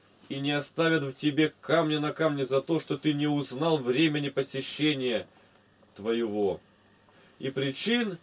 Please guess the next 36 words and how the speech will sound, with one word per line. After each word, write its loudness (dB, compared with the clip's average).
не -4
десять, 0
но 2
одна. 2
И -6
причина 2
столь 4
великолепно 2
прижилась, 2
что -2
они 4
даже 2
и -2
не 0
говорят, 6
как 2
бы 4
кахают 4
её, 2
только 6
бы 4
не 4
исторгнуть. 2
И -4
как 0
ты 0
забыл 2
закон 0
Бога 6
твоего, 4
то -4
и -2
я 4
забуду 2
детей -2
твоих». -2